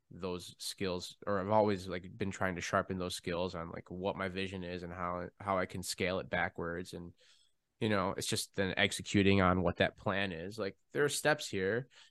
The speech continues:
It's just getting clear on what those things are. And I feel like the pandemic has showed me how to, like, step up into those occasions and, like,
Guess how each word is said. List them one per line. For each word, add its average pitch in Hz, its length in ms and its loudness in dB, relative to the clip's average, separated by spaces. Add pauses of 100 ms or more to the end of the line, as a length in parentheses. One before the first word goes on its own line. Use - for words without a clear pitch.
(120)
It's 123 100 -4
just 120 180 0
getting 131 220 6
clear 131 220 6
on 123 80 6
what 123 120 6
those 123 200 2
things 127 280 2
are. 135 200 10
And 104 100 4
I 98 40 0
feel 127 140 2
like 120 160 2
the 117 80 0
pandemic 123 680 2
has 123 100 0
showed 127 280 2
me 127 160 -2
how 123 200 2
to, 127 100 0
like, 123 280 0
step - 360 0
up 135 200 2
into 123 140 -4
those 120 220 2
occasions 113 580 2
and, 98 260 0
like, 101 160 -2